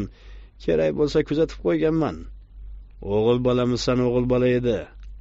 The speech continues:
Otasini jinim suymaydi. Kelishmay qolganimizga ancha bo'lgan. Lekin bolasiga gap yo'q, chunki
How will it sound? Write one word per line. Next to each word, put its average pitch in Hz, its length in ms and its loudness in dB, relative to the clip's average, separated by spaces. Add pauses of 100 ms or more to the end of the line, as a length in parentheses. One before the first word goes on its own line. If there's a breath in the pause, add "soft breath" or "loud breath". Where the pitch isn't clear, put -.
(300)
Otasini 156 500 4
jinim 147 300 6
suymaydi. 147 500 2 (580)
Kelishmay 135 580 0
qolganimizga 120 680 2
ancha 117 260 0
bo'lgan. 113 340 -2 (720 soft breath)
Lekin 110 460 0
bolasiga 117 400 2 (100)
gap 113 140 2 (100)
yo'q, 123 200 4 (320)
chunki 107 420 -4